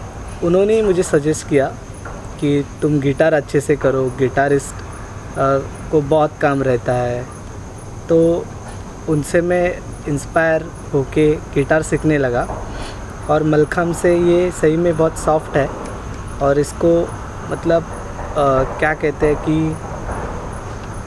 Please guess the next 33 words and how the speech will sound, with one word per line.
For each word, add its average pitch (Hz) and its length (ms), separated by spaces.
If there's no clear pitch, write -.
अ, 139 380
अपने 180 260
अंदर 190 260
रिझाने 170 400
में 180 180
बहुत 165 160
time 165 260
गया, 147 240
लेकिन, 180 320
अ, 160 260
music 165 380
का 202 140
एक 175 240
बहुत 165 200
ही 196 80
सही 156 260
है 147 120
कि 147 120
कितने 170 300
भी 180 80
frustration 165 680
होने 151 260
दो 139 400
या 143 120
फिर 143 560
nervousness, 139 920
happy, 135 480
फिर 170 320
music 151 380
सुन 175 220
लेते 175 300
हो 170 120
तो 175 340